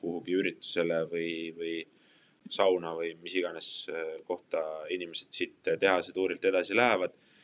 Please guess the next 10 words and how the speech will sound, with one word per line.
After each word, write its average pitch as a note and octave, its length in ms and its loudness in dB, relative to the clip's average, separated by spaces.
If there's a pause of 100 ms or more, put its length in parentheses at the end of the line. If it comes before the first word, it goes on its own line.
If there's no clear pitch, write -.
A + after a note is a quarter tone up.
(260)
Ja F2+ 220 2
lisaks G2 300 2
pakume F#2 500 0
ka F#2+ 180 2 (920)
õllejahuti G#2 600 4
renti, F2+ 400 0
et, - 280 -2
äh, E2+ 160 2
õllejahuti F2+ 1080 2
anname F2+ 480 -6